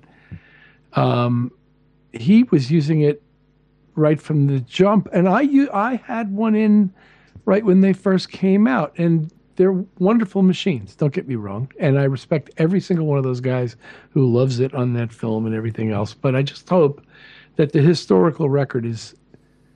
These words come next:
preserved in terms of the telling of the machine, and that the romance of all of these wonderful guys who used it does not end up overshadowing the evolution of the machine and the music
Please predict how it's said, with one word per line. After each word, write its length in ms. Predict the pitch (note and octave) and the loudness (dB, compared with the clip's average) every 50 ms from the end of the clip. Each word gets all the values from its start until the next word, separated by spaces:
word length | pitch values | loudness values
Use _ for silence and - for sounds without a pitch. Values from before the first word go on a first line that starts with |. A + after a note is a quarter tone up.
| _ _ _ _ _ _ _ _ _ _ _ _ _ _ | _ _ _ _ _ _ _ _ _ _ _ _ _ _
preserved 560 | - - F3+ D3+ D#3 A#3+ A3 E3 C#3 C3 C3 D3+ | -2 0 0 2 2 2 2 2 0 -2 -2 -4
in 100 | C#3+ C#3 | -6 -4
terms 300 | - D#3 D#3+ D3+ C3+ C#3 | -2 -2 -2 -2 -2 -2
of 60 | D3 | -2
the 80 | D3 | -4
telling 480 | C#3 - - - G3+ F3 D#3+ D3+ C#3+ C#3+ | -4 -4 -2 -2 0 2 2 2 0 0
of 160 | C#3 C3+ C3 | -2 -4 -4
the 80 | B2+ C3+ | -6 -4
machine, 540 | C3+ C#3+ C3 - - - G3 D#3 C#3 C3 C3 | -4 -4 -4 -4 -2 0 0 0 0 0 -4
and 160 | C3 C3 C3 | -4 -6 -6
that 140 | C3+ C3 - | -8 -8 -8
the 100 | - D3+ | -8 -6
romance 640 | D3 D#3 F3+ G3 F#3 E3 D#3 D3+ D3 C#3+ C3 - - | -2 0 2 2 2 2 0 -2 -2 -4 -6 -6 -8
of 120 | C#3 B2+ C#3+ | -8 -4 -2
all 160 | D3+ D3 D3 | -2 -2 -2
of 60 | C#3 | -2
these 180 | C#3 C#3 C3 A#2+ | -4 -4 -6 -4
wonderful 360 | D3 D3+ D3+ C#3 - - D3 | -4 -4 -4 -4 -4 -6 -4
guys 340 | B2+ C#3 C#3 C#3 C#3 B2 A2 | -2 -2 0 0 0 -2 -4
who 60 | B2+ | -4
used 380 | A#2+ A#2+ C#3 E3+ E3+ C3+ A#2 A#2+ | -4 -2 0 2 2 0 0 -4
it 180 | B2 B2 - - - - - - - - _ - | -6 -8 -8 -14 -20 -20 -20 -20 -20 -20 _ -2
does 160 | E3+ D3 B2 | -2 -2 0
not 240 | C#3 D3 C#3+ C#3+ - D#3 | 0 -2 -2 -2 -2 -2
end 120 | C#3+ C#3+ | -2 -2
up 120 | C#3 A#2+ - | -2 -4 -4
overshadowing 800 | D#3+ B2+ B2+ C3 - - E3+ D#3 D3 D3 C#3 B2+ B2+ B2 A#2+ B2 | -6 -6 -6 -6 -6 -2 -2 0 0 0 -2 -4 -6 -6 -8 -8
the 160 | B2 B2 A#2+ | -6 -6 -4
evolution 640 | A#2+ A#2 B2+ B2+ C3+ C#3 C#3+ B2+ - - C3 B2 B2+ | -4 -4 -2 -2 0 0 0 0 0 -2 -2 -2 -2
of 360 | - D3 B2+ A#2+ A#2+ A#2 A2+ | -2 -2 -2 0 0 -2 -2
the 80 | A#2 B2 | -2 -2
machine 420 | A#2 A#2 A2 - - A3 A3+ G#3+ F#3+ | -2 -2 -2 2 4 4 6 6 4
and 200 | - E3 D3 D3 C#3 | 2 2 2 2 4
the 60 | C#3+ | 4
music 580 | D3 E3+ G#3 A#3+ F#3+ C3 C#3 C3 B2 - - | 4 4 4 4 4 2 0 -4 -6 -6 -14